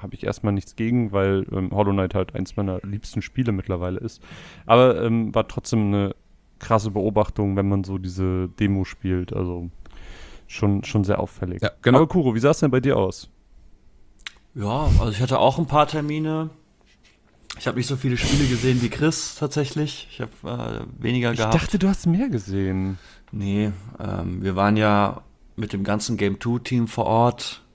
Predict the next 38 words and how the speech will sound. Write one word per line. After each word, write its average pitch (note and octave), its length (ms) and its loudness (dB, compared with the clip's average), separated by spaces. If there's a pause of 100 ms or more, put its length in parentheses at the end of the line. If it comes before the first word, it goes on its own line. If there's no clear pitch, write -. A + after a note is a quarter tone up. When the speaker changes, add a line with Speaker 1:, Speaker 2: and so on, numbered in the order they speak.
(340)
Speaker 3:
Deswegen G#2 380 -6
Speaker 2:
Ja, G2 80 2
ihr G2+ 100 2
teilt G#2+ 280 4
Speaker 3:
war A2 80 6
Speaker 2:
dann G#2 60 6
auch G2+ 160 6
Speaker 3:
die, G2 140 -2
Speaker 2:
gut A2+ 160 2
auf, G2 320 6
ne? F#2 260 2
Ja, F2+ 140 0
klar. F2+ 260 -4 (300)
Speaker 3:
die G#2+ 120 -6
Terminverteilung G#2 1040 -2
ein F#2+ 120 -6
bisschen G2 640 -4 (200)
gnädiger, F#2+ 800 0
als - 300 -8
dass F#2 160 -2
ich F#2+ 120 -6
das F#2 200 -4
irgendwie F#2+ 260 -4
alles F#2 300 -2
hätte - 180 -2
alleine F#2+ 300 2
machen F#2 320 0
müssen. F#2+ 400 -2 (720)
Um B2+ 160 2
mal C3+ 140 8
über C3+ 120 6
ein B2+ 60 4
Speaker 1:
Mhm. C3 40 0
Speaker 3:
paar B2+ 240 4
Highlights C3+ 440 4
zu B2+ 140 -4
quatschen, B2+ 680 0
ähm, A2 640 -2